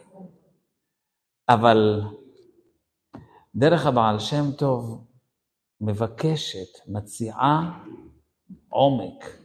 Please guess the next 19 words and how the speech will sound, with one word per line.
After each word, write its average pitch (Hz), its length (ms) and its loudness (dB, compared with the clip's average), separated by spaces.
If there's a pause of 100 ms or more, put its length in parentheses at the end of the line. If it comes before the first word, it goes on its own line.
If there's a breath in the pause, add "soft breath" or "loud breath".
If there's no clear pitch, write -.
(880)
עומק. 117 500 -2 (920)
קודם 143 380 0
כל 135 240 -2
זה 123 140 -4
לא 120 200 -2
אשתך, 120 400 -12 (1000)
זה 110 100 -6
הבורא 110 280 -8
עולם. 104 420 -6 (1120)
הוא 139 520 0
עשה 117 360 -4
לך 113 380 -6
את 107 80 -12
כל 117 220 -4
הסיפור 107 540 -10
הזה, 104 400 -8 (440)
שהיא 113 400 -10
תרגיז 110 460 -10
אותך. 104 280 -14